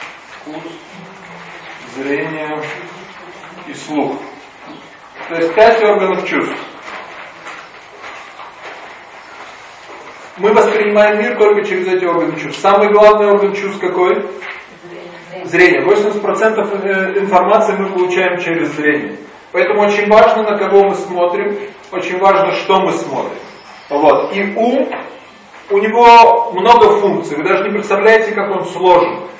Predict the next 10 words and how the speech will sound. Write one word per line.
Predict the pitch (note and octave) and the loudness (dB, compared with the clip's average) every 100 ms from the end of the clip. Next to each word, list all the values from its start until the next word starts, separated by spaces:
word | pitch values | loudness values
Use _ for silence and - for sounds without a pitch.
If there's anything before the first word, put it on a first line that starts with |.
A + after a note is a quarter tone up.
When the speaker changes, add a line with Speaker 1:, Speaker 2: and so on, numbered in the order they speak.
| - D#3+ | -16 0
Speaker 1:
На | E3+ | 2
одном | F3 G3+ A#3+ A3 | 4 4 2 2
из | G#3 | 0
наших | A3 G3+ G#3 | -2 -2 -6
занятий | G3 G3+ A3 - G3+ | -4 -2 -2 -2 -4
мы | G3 | -2
его | F#3+ F#3 | 0 2
рассмотрим | F3+ - F#3+ G3+ F3 D#3 | 0 0 0 2 2 2
более | F#3 F3+ D3+ | 4 4 4
глубже. | C#3+ D3 C#3+ - | 2 -2 -4 -8